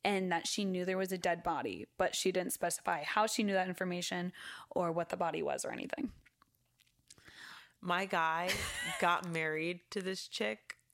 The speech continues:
Speaker 2: on top of her ex-husband.
Speaker 1: Yeah. Mm-hmm. And they still, because of how, like, weird this case is, they haven't really been able to do much else with it. So it's just an ongoing case that they're still trying to convict her of.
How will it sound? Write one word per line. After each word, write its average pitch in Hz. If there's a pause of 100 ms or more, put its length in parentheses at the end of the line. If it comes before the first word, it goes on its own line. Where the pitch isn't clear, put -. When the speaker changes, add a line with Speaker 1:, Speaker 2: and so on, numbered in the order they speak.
(960)
Speaker 2:
on 180
top -
of 156
her 151
ex-husband. 131 (1080)
Speaker 1:
Yeah. 214 (920)
Mm-hmm. 285 (1080)
And 208
they 208
still, 208
because 202 (380)
of 208
how, 185
like, 180 (840)
weird 202
this 196
case 175
is, 196
they 196
haven't 185 (100)
really 185
been 180
able 180
to -
do 170 (220)
much 175
else 160
with 190
it. 165
So -
it's -
just -
an -
ongoing 165
case -
that -
they're 247
still 208
trying 202
to 208
convict -
her -
of. 247